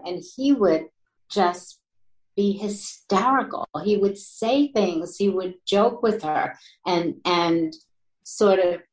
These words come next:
provoke her somber, kind of very serious, um, demeanor. And, and he was a funny, funny guy. And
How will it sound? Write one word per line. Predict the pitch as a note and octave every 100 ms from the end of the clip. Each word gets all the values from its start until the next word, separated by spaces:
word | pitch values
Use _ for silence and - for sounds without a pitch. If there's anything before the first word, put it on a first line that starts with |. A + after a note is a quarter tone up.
| _
provoke | - G3+ - G3 G#3 G#3+ -
her | G3 E3 D3+ -
somber, | - - - F3 E3+ F3+ E3 E3 D#3 D3+ D3+ -
kind | E3+ D#3+
of | D3+ D3
very | D#3+ D#3+ D#3 D#3
serious, | - - E3 D3+ C#3+ D3 C#3+ - - _ _ _ _
um, | - D#3+ D3+ D3 D3+ D3+ D3 D3
demeanor. | F3 D#3+ E3+ G3+ G3 C#3+ C3+ C#3 C#3+ _ _ _ _ _ _
And, | G3+ F#3+ F#3 F3+ - -
and | G3 G3
he | - B3+ B3
was | A3 F3+ F3 -
a | D3 D3 - _ -
funny, | A#3 A3+ E3 -
funny | F3+ F3 E3
guy. | G3 A#3 B3 D#3+ D3+ -
And | F#3+ F3 E3+ E3+